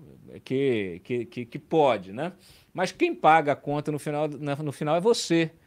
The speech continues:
E você tá do lado de fora do restaurante, no frio, na chuva,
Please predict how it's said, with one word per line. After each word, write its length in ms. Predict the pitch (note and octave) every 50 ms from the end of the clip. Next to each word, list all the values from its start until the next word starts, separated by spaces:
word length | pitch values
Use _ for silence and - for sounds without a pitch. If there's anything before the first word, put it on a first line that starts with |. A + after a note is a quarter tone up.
| _ _ _ -
E 60 | C3+
você 320 | C3 D#3+ E3 - - F3+
tá 160 | F3+ - G#3 G3+
do 100 | F#3+ G3+
lado 220 | F#3+ G3 G3+ G3+
de 100 | G#3 A#3+
fora 440 | - - - C#3+ D#3 G3 G#3 G3 D#3+
do 80 | C#3
restaurante, 560 | C3 C#3 C#3+ B2 - B2+ B2+ C#3 D3 C#3+ - E3
no 80 | E3+
frio, 500 | D3 - - - C3 C#3 C#3+ D3+ D3 C#3
na 100 | C3+ C3+
chuva, 720 | B2 - - - B2 C3 C#3+ D#3+ D#3 C3+ B2 A#2 G2+ -